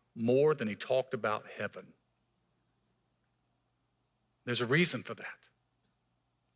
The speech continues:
because he's warning us. You can deny the reality of hell all you want to. You can try to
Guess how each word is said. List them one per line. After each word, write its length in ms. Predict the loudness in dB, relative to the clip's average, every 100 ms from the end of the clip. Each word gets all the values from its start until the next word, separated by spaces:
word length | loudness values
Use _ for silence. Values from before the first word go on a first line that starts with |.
| _
because 200 | -14 -8
he's 160 | -6 -6
warning 760 | 0 6 10 10 8 6 2 -2 -8 _ _ _
us. 680 | 4 4 2 -4 -4 -4 -8 _ _ _ _ -10 2
You 100 | 4
can 140 | 6
deny 500 | 8 10 12 12 12
the 100 | 12
reality 520 | 8 10 12 12 10
of 120 | 6 8
hell 240 | 8 8
all 140 | 8
you 120 | 6 4
want 220 | 2 2
to. 100 | 2
You 120 | 2
can 120 | -2
try 220 | 6 10
to 100 | 10